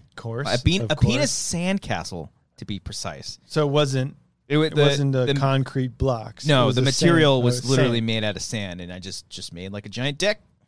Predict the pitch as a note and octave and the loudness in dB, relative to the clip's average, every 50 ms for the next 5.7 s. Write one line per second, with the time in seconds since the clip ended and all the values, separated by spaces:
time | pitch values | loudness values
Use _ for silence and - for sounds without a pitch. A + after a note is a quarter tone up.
0 | _ - - B2 A#2 A2 G#2+ G#2+ - - - _ - B2 B2+ C3 B2+ B2 B2 A#2+ | _ -8 -6 -4 -4 -4 -6 -10 -12 -14 -16 _ -10 -6 -4 -2 0 0 0 0
1 | A#2 A2+ - A#2+ A#2+ B2 B2 B2 B2 A#2+ A#2 - A2 - - - - C3 C#3 - | -2 -2 -4 -4 -2 0 0 0 0 0 -2 -2 -4 -6 -4 -2 -2 -2 -2 -4
2 | - - - - B2 A2 G#2+ G#2 - - C3+ A2+ A2 G#2+ G#2+ - - C3+ D3 E3+ | -6 -14 -10 -6 -4 -4 -2 0 0 0 0 -2 -4 -6 -6 -6 -6 -6 -4 -6
3 | - - - - B2 A#2+ A#2 A2 - - - G#2 F2 D#2+ E2 G#2 C#3 - - F#2+ | -6 -8 -10 -6 -6 -4 -4 -4 -4 -4 -4 -4 -4 -4 -6 -8 -8 -8 -6 -6
4 | G2 A2+ C3 - - - E2+ D2+ A2 A#2 - _ _ _ _ - C#3+ D#3+ F3+ F3+ | -4 -4 -4 -6 -6 -8 -6 -6 -6 -8 -10 _ _ _ _ -2 0 0 2 0
5 | D#3+ C3+ C#3+ E3 E3 D#3 D#3 D3+ D3 C#3+ C3+ C#3+ C#3+ | 0 -2 -4 -2 -2 0 0 0 0 -2 -4 -6 -8